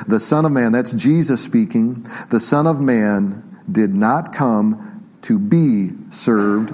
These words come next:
but to serve." That's what he said. "I didn't come here to be served. I came here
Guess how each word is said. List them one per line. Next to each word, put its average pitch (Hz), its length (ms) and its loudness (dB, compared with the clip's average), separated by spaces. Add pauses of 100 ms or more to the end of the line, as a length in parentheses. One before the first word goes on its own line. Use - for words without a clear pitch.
but - 680 -4
to 98 460 0 (300)
serve." 85 640 -4 (540)
That's 92 200 -8
what 104 120 -2
he 107 60 0
said. 104 360 -6 (540)
"I 104 80 -2
didn't 127 220 0
come 175 200 0
here 147 140 0
to 117 60 -2
be 143 260 0
served. 110 500 -2 (180)
I 104 120 -4
came 123 300 -2
here 123 460 0